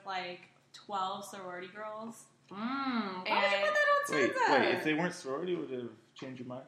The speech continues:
Speaker 2: <laughs>
Speaker 1: No, I mean,
Speaker 3: I know,
Speaker 1: that's
Speaker 3: I'm
Speaker 1: just,
Speaker 3: kidding.
Speaker 1: like, context. But I remember flipping through his pictures. It wasn't, like, the first one,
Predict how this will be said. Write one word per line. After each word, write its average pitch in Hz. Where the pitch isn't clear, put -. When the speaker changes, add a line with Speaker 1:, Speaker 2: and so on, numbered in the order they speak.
Speaker 2:
<laughs> -
Speaker 1:
No, 190
I 247
mean, 240
Speaker 3:
I -
know, -
Speaker 1:
that's -
Speaker 3:
I'm -
Speaker 1:
just, -
Speaker 3:
kidding. -
Speaker 1:
like, 190
context. -
But 196
I 214
remember 196
flipping 226
through 196
his 196
pictures. 185
It 240
wasn't, 277
like, 214
the 190
first -
one, 240